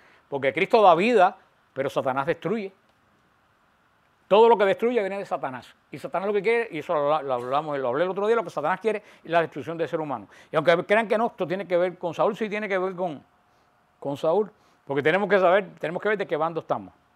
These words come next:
¿Estamos de la parte del ejército del rey o estamos en los buenos? Para nada. Cada uno tiene que pensar en qué bando está. Y tú puedes estar en el ejército del rey y puede un día en traerte tentación de ser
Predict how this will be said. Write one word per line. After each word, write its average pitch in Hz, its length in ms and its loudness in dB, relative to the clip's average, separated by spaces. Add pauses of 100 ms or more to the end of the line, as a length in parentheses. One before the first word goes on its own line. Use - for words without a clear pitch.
(140)
¿Estamos 180 260 -2
de 180 60 4
la 156 100 2
parte 185 220 2
del 151 180 0
ejército 139 840 -2 (1000)
del 131 240 0
rey 233 360 4 (680)
o 143 80 -2
estamos 170 380 2
en 180 60 -2
los 156 100 2
buenos? 185 380 2 (1600)
Para 131 240 -8
nada. 110 220 -16 (260)
Cada 123 280 -8
uno 156 180 -8
tiene 151 240 -10
que 147 100 -6
pensar 127 300 -12
en 139 80 -18
qué 131 100 -12
bando 123 180 -12
está. - 140 -20 (920)
Y - 80 -12
tú 135 100 -4
puedes 180 160 6
estar 202 160 4
en 202 100 0
el 165 120 2
ejército 160 480 -2
del 131 100 0
rey 185 400 0 (1300)
y 151 100 -4
puede 170 260 4
un 170 100 -4
día 185 240 0
en 151 160 -6
traerte 165 540 0
tentación 175 800 -4
de 147 200 -2
ser 202 420 2